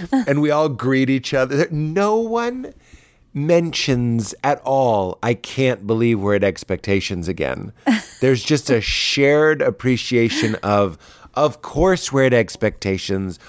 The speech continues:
Speaker 1: We're all just thinking about our shows. We're all just thinking about our set
Speaker 2: Mm.
Speaker 1: lists, and, and we're just gonna eat some eggs 'cause who fucking cares?" So there is sort of, like, a cozy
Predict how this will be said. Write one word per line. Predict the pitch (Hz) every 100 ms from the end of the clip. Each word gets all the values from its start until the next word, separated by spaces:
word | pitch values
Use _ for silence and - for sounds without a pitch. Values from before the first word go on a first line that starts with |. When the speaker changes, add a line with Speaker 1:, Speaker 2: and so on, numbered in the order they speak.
| - -
Speaker 1:
We're | 117
all | 131 156
just | 139 135 -
thinking | 123 127 123
about | 110 107
our | 107 101
shows. | - 175 170 170 160 120
We're | 123
all | 120
just | 107 -
thinking | 113 107
about | 104 104 98 104 101 98
our | 107
set | 98 156 185
Speaker 2:
Mm. |
Speaker 1:
lists, | 151 139 - -
and, | 117 120 123
and | 120
we're | 120
just | 110 120
gonna | 120 107
eat | 107 -
some | 98
eggs | 98 95 90 - - - _ -
'cause | 113
who | 110
fucking | - 98 92
cares?" | 98 95 - -
So | 143
there | 151 160
is | 160
sort | 170 143
of, |
like, | 127 120
a | 107
cozy | - 113 113 98 101 98 90